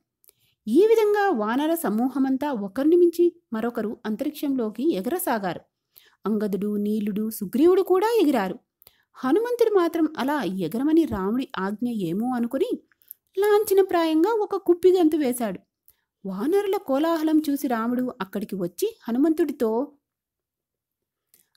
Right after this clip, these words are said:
"అందరూ అలా ఆకాశంలోకి ఎగురుతుంటే నువ్వు చిన్న గంతు వేసి ఊరుకున్నావేం?" అని అడిగాడు. "రామా,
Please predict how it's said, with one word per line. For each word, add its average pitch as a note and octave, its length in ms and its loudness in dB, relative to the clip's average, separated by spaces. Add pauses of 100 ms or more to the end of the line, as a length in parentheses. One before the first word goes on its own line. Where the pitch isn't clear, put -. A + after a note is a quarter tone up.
"అందరూ G#3 340 0
అలా D4 220 2
ఆకాశంలోకి D#4 800 4
ఎగురుతుంటే D4 760 2 (360)
నువ్వు E4+ 180 8
చిన్న A#3+ 360 0
గంతు G#3+ 340 0
వేసి F4 260 4
ఊరుకున్నావేం?" F4+ 800 4 (260)
అని D#4 140 0
అడిగాడు. C4 380 -4 (420)
"రామా, G#3 400 0